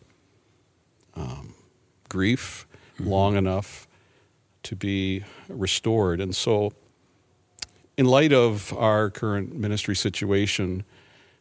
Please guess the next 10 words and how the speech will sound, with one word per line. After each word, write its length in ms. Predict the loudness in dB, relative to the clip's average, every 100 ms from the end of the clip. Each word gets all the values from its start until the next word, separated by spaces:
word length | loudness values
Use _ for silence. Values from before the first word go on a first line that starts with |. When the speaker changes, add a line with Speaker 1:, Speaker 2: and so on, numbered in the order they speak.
| _ -8
Speaker 1:
and 180 | -6
how 320 | 0 2 2 2
Christians 520 | -2 -4 -2 -2 -2
find 300 | 0 0 2
themselves, 800 | 0 2 2 4 2 -2 -4 -6
uh, 460 | -10 -8 -8 -8 -2
committing 560 | 2 4 4 0 -2
sins 560 | -2 0 2 2 2 0
that 540 | -2 -2 -4 -8 -16 -18 _ -20
y-, 140 | -18